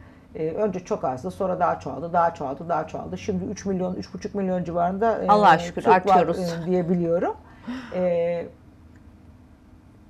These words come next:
Speaker 1: orada doğmuş üçüncü nesil çocuklar bile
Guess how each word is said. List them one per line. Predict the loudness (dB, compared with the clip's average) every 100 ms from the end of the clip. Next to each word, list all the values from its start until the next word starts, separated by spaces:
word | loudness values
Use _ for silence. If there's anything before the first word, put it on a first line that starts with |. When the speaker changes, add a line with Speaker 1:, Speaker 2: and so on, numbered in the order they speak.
| -20 -20 -20 -2 4
Speaker 1:
orada | 6 6 4 6
doğmuş | 6 6 2
üçüncü | -6 -6 -4 -2 0
nesil | 0 -2 -8 -6
çocuklar | -6 -8 -8 -6 -6 -8
bile | -12